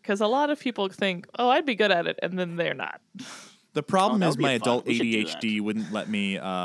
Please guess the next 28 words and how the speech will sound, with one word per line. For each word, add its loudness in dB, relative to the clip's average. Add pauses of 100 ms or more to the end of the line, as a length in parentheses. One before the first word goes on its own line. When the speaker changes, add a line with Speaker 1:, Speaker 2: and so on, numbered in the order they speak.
(120)
Speaker 1:
Oh 0
Speaker 2:
write 0
Speaker 1:
my -4
Speaker 2:
the -8
Speaker 1:
God. 0
Speaker 2:
stand-up. -10 (420)
Speaker 1:
Carmen 0
d-, 4
Speaker 3:
All 0
three 2
of 6
Speaker 1:
self-diagnosed 0
himself -2
with -4 (640)
a-, -4
adult 2
A 2
D -4
H -4
D, 0
and 0
now -2
he 0
won't 0
stop 0
talking -6
about -6
it. -6